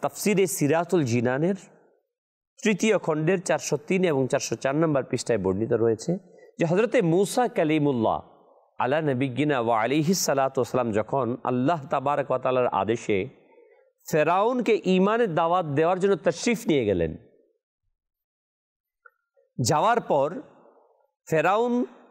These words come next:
তার মোজেজা সমূহ দেখে তার প্রতি ঈমান আনার পরিবর্তে তার প্রতিদ্বন্দ্বিতা করার জন্য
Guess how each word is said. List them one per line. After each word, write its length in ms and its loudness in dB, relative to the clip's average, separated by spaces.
তার 200 0
মোজেজা 500 2
সমূহ 380 0
দেখে 300 0
তার 220 -2
প্রতি 480 -2
ঈমান 460 2
আনার 380 -2
পরিবর্তে 960 0
তার 220 0
প্রতিদ্বন্দ্বিতা 880 0
করার 360 0
জন্য 440 0